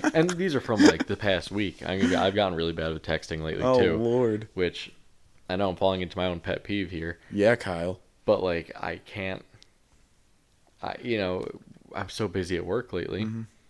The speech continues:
Speaker 2: that I, if they come in while I'm at work, I just kinda, like, swipe away the notification.
Speaker 1: Yeah.
Speaker 2: And then I'm home and I'm relaxing.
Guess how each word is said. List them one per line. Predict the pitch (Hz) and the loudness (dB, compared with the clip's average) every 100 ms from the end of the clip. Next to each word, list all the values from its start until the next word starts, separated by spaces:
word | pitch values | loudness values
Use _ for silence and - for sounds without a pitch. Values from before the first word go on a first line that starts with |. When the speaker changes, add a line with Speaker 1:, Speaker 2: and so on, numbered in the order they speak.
| _ _ _ _ - | _ _ _ _ -4
Speaker 2:
that | 95 - - | -4 -4 -10
I, | - 90 90 - | -8 -6 -8 -8
if | 98 | 0
they | 95 | 0
come | 92 104 107 | 0 -2 0
in | 104 90 | -2 -2
while | 87 95 | -2 -2
I'm | 92 | -4
at | 90 | -4
work, | 90 78 78 - - _ _ _ _ - | -2 -2 -4 -14 -20 _ _ _ _ -6
I | - | -4
just | 92 - | -4 -4
kinda, | 90 | -2
like, | 82 | -4
swipe | - 95 90 | 0 0 2
away | 95 92 | 2 2
the | |
notification. | 92 92 85 - 113 113 - 87 104 - - | 2 0 -2 -2 0 0 -4 -8 -12 -18 -16
Speaker 1:
Yeah. | 87 87 85 - _ _ _ _ _ | -8 -6 -8 -10 _ _ _ _ _
Speaker 2:
And | 110 | -2
then | 98 | -2
I'm | 85 | -2
home | 87 107 95 92 | 2 2 2 0
and | 87 | -4
I'm | 85 | -4
relaxing. | 85 101 98 - - 85 | -2 -2 -4 -6 -10 -10